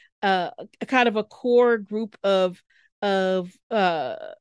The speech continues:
female gamer friends wh-, who we, and we all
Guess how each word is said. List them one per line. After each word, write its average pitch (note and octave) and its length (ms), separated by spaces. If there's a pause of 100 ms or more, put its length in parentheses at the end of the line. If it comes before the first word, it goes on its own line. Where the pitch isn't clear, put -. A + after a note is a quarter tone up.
(160)
female B3+ 500
gamer G#3+ 380
friends A3 440
wh-, G3 220
who G#3 120
we, G#3 200
and C4 160
we F4+ 140
all C4 220